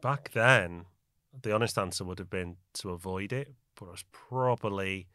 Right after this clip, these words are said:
flexing with the ego because I was a younger man, so I probably said something far more confident. But back then I would have avoided it. So obviously I've developed that skill, but back then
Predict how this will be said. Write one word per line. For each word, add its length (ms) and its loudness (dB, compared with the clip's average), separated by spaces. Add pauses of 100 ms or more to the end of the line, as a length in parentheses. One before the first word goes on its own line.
(1600)
flexing 440 0
with 140 -6
the 80 -6
ego 500 -4 (500)
because 180 -14
I 20 -10
was 120 -8
a 40 -6
younger 280 -4
man, 420 -4 (140)
so 360 -4
I 80 -10
probably 220 -6
said 240 -6
something 240 -8
far 240 2
more 180 -6
confident. 640 -8 (580)
But 140 -4
back 180 2
then 160 2
I 60 0
would 140 -4
have 100 -10
avoided 560 -8
it. 180 -10 (240)
So 220 -8
obviously 340 -4
I've 160 -8 (220)
developed 380 -2
that 140 -8
skill, 480 -8
but 80 -14 (160)
back 320 -6
then 300 -10